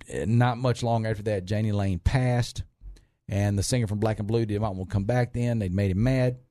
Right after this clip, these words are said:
and they got Robert Mason. And, and I think it's, uh, far superior to what they're doing. Black and Blue tours now with most of the original members, so it worked out good. But, yeah, Robert is an incredible talent.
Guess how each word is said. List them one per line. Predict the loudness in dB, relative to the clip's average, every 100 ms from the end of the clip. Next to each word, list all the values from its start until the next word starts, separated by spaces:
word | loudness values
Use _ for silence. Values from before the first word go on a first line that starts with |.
| _ -20 -20 -20 -8
and | -2
they | 0
got | 0
Robert | 0 0 0
Mason. | 0 0 -4 -4
And, | -2 2
and | 2
I | 2
think | 0 0 -2 -2
it's, | -4 -4 -4 -2
uh, | 0 0
far | -2 2 2 2
superior | -2 -2 0
to | 0
what | 0 0
they're | 0
doing. | -2 0
Black | 0 0
and | -2
Blue | 0 2 2
tours | 0 -2 0
now | 0 0
with | -2
most | -2 -4 -4
of | -2
the |
original | 0 0
members, | 0 2 2 -2
so | -2 -4 -2
it | -2
worked | -2 0
out | -2 0
good. | 0 2 0
But, | 0
yeah, | 0 2
Robert | 2 2 0 0
is | 0 0
an | 0
incredible | 0 -2 0 -2 -2
talent. | -4 -4 -4 -8 -10